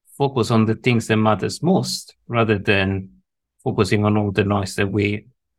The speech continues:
are around. And sbom hasn't really helped us, but has created, like, as you rightfully say, what is an application? What is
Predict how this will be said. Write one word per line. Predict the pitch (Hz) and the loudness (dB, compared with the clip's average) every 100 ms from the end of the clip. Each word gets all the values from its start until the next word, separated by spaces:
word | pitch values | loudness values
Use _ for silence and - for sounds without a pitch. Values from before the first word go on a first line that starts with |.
| - | 0
are | 101 95 | 2 2
around. | 95 95 95 98 | -2 -4 -6 -6
And | 95 | -8
sbom | - 101 104 101 110 - | -6 0 2 2 -2 -4
hasn't | - - 110 151 127 | -12 -2 0 2 2
really | 101 95 | 0 0
helped | 90 95 95 - | -2 -4 -6 -4
us, | 90 90 - _ _ _ _ _ _ _ - | -6 -6 -18 _ _ _ _ _ _ _ -2
but | - 135 - - _ | 0 0 -6 -18 _
has | - 147 | -2 -2
created, | - - 151 131 131 135 151 143 - - _ | -2 -4 2 4 4 2 -2 -4 -14 -16 _
like, | 131 123 - | -2 -2 0
as | 147 135 | -2 0
you | 151 | 0
rightfully | 180 180 127 | 0 0 -2
say, | 147 113 | 0 -2
what | - 117 127 | -2 -2 2
is | 180 165 | 2 2
an | |
application? | 143 135 131 175 175 110 95 | -2 -2 0 0 0 -4 0
What | 104 95 | 0 2
is | 120 113 - | 0 0 -8